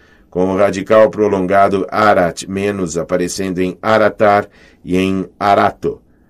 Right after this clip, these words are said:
Campeão, homem eminente. Exemplos, Angrod, de Angarato, e Finrod, de Findarato.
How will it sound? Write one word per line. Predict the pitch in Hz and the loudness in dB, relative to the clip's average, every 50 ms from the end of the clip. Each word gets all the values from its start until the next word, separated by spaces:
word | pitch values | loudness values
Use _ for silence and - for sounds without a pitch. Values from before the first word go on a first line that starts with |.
| _ _ _ | _ _ _
Campeão, | _ - 87 87 82 90 92 92 98 104 98 87 85 - | _ -4 -4 -4 -2 0 0 2 2 2 0 0 -4 -8
homem | - - 78 85 90 87 87 85 87 | -10 -6 -2 -2 -2 0 -2 -2 -2
eminente. | 87 87 87 87 95 95 92 82 - - - - _ _ | -2 -2 -2 -2 -2 -2 -2 -4 -4 -8 -16 -18 _ _
Exemplos, | - 67 69 67 69 87 87 87 71 65 65 64 - - - - | -16 -14 -14 -8 -4 -2 -2 -2 -4 -8 -14 -14 -14 -16 -10 -4
Angrod, | 98 110 117 113 101 95 92 85 78 69 - 67 | -4 -2 -2 0 2 2 2 2 0 -2 -8 -14
de | 57 - 80 82 76 - _ _ _ - _ _ _ | -14 -12 -10 -10 -10 -12 _ _ _ -20 _ _ _
Angarato, | - 85 92 95 95 92 90 87 95 92 92 98 101 101 95 - - _ - 92 80 - - _ _ _ | -6 -4 -4 -2 -4 -4 -2 0 2 2 4 4 4 2 2 0 -6 _ -4 -4 -4 -4 -8 _ _ _
e | - 80 80 | -12 -12 -12
Finrod, | 73 - - 110 110 107 95 85 73 57 50 52 - - - _ _ _ _ _ _ | -12 -8 -6 -4 -4 -2 -2 -4 -6 -8 -10 -14 -16 -20 -20 _ _ _ _ _ _
de | - 71 78 85 85 82 80 - - | -16 -10 -8 -6 -6 -6 -6 -8 -12
Findarato. | - - - - 110 110 101 92 98 92 87 85 80 73 - _ - - - - | -16 -14 -8 -6 -6 -4 -2 -2 -2 0 0 -2 -6 -8 -12 _ -14 -14 -14 -14